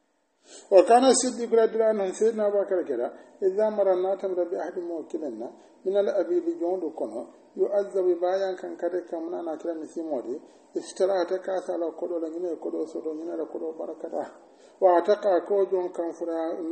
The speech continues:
ka ba mari bulu, isa ye la misima sita shiririn je.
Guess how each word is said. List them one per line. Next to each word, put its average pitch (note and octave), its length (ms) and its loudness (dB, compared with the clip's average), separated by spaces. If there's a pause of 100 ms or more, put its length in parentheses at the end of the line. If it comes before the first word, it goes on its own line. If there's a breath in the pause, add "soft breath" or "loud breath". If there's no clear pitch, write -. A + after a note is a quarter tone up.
(180)
ka D#3+ 120 0
ba E3+ 200 0
mari D#3 360 -2
bulu, C#3 340 -2 (260 loud breath)
isa G3+ 340 4
ye F3+ 240 4
la F#3+ 120 2
misima E3+ 480 -4
sita F3 280 0
shiririn D3 560 -2
je. A2 220 -8